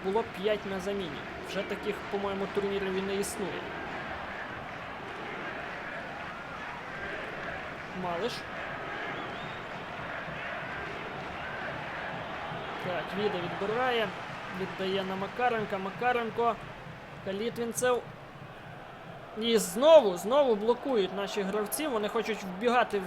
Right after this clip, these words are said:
в, е, зони вільні, але, але цього не відбувається. Гармаш! Ленс! Ленс сам поки що.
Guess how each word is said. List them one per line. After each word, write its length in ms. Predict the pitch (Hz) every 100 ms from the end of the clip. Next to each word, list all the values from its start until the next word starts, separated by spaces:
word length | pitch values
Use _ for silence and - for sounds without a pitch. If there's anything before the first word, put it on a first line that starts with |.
| 180
в, 40 |
е, 360 | 202 202 196 185 - - - -
зони 540 | 180 180 269 302 233 180 180
вільні, 360 | 208 180 175 170
але, 300 | 180 233 254 - - - - - - - - - - -
але 140 | 196
цього 200 | 208 226
не 120 | 226 233
відбувається. 760 | 220 254 302 311 294 269 294
Гармаш! 500 | 262 311 320 320 - - - - - - 214
Ленс! 560 | 269 320 311 285 - - - - - - 208
Ленс 260 | 269 302 269
сам 400 | - 302 320 311 -
поки 280 | 311 302 311
що. 300 | - 311